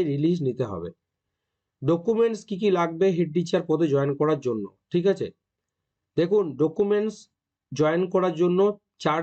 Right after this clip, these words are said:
কপি সেট কিন্তু রেডি করবেন, ঠিক আছে? হেড টিচার অ্যাপয়েন্টমেন্ট লেটার, <clears throat> জয়েনিং report as head teacher, রিলিজ অর্ডার, ফার্স্ট অ্যাপয়েন্টমেন্ট লেটার,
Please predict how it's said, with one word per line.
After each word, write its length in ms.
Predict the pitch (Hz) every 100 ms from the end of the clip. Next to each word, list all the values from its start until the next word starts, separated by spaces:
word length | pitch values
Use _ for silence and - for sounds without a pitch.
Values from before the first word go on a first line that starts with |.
| 175
কপি 260 | 180 180 180
সেট 280 | - 175 175
কিন্তু 240 | 180 165 185
রেডি 280 | 151 143 147
করবেন, 360 | 135 110 104 90 _ _ _
ঠিক 120 | 165 185
আছে? 200 | 147 95 - _ _ _ _
হেড 160 | 170 175 -
টিচার 320 | 185 202 185
অ্যাপয়েন্টমেন্ট 480 | 151 175 175 175 165
লেটার, 300 | 143 175 180 - _ _ -
<clears throat> 300 | 151 131 120
জয়েনিং 320 | 156 180 196 180
report 340 | 175 185 175 -
as 200 | 143 156 156
head 180 | - 147
teacher, 360 | 156 170 185 - - _ _ _ -
রিলিজ 380 | 143 170 208 196
অর্ডার, 280 | 190 190 196 - _ _ _ _ -
ফার্স্ট 320 | 151 170 -
অ্যাপয়েন্টমেন্ট 520 | 175 180 185 185 185
লেটার, 320 | 180 185 190